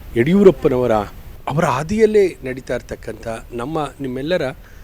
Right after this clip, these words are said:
ನೆಚ್ಚಿನ, ಆ, ಆ, ಯುವ ನೇತಾರ ಮತ್ತು ವಿಶೇಷವಾಗಿ, ಆ, ಈ ರಾಜ್ಯದ,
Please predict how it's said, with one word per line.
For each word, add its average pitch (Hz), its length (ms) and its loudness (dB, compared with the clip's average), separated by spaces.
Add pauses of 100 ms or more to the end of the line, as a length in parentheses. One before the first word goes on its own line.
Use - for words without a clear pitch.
(240)
ನೆಚ್ಚಿನ, 190 500 -2
ಆ, - 720 -12
ಆ, 120 680 -4
ಯುವ 120 240 0
ನೇತಾರ 113 460 0 (600)
ಮತ್ತು 143 200 -4
ವಿಶೇಷವಾಗಿ, 185 1300 -2 (540)
ಆ, 147 460 -4 (420)
ಈ 139 120 2
ರಾಜ್ಯದ, 147 440 0